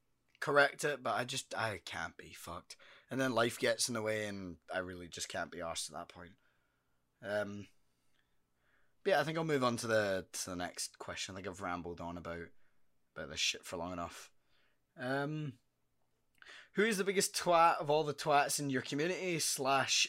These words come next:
International Riot or the Discord server? I could probably split that into three categories, actually. The biggest twat of, of the community, technically, is, is me. I'm the biggest twat because I am the twat. You know, I'm the twat,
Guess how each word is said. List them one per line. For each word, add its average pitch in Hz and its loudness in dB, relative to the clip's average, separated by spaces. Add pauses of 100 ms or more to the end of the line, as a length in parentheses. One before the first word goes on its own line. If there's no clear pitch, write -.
International 131 -2
Riot 117 2
or 120 -4
the 107 -8
Discord 131 -2
server? 98 -6 (800)
I 180 2
could 185 0
probably 262 0
split - 0
that 147 6
into 123 -6
three 107 -10
categories, 127 0
actually. 98 -2
The 113 -6
biggest 190 -2
twat 175 6
of, 117 -6 (320)
of 139 0
the 123 2
community, 170 0
technically, 95 -4
is, 104 -6
is 104 -6
me. 123 -6 (520)
I'm 196 6
the 147 -2
biggest 87 -4
twat 71 -4 (120)
because 98 -4 (100)
I 110 0
am 101 2 (100)
the 143 6
twat. 80 -4 (160)
You 147 -4
know, 80 -2 (140)
I'm 92 -6
the 113 -2
twat, - -6